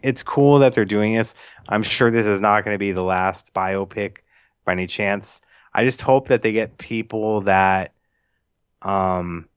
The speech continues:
know their stuff on, like, these shows on reels that it looks like it was put together,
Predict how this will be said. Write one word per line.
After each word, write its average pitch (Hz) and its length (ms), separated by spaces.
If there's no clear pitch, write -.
know 107 360
their 101 180
stuff 107 460
on, 98 140
like, 95 260
these 95 260
shows 98 360
on 92 240
reels 101 600
that 95 120
it 92 40
looks 92 180
like 98 120
it 90 40
was 92 140
put 110 200
together, 95 600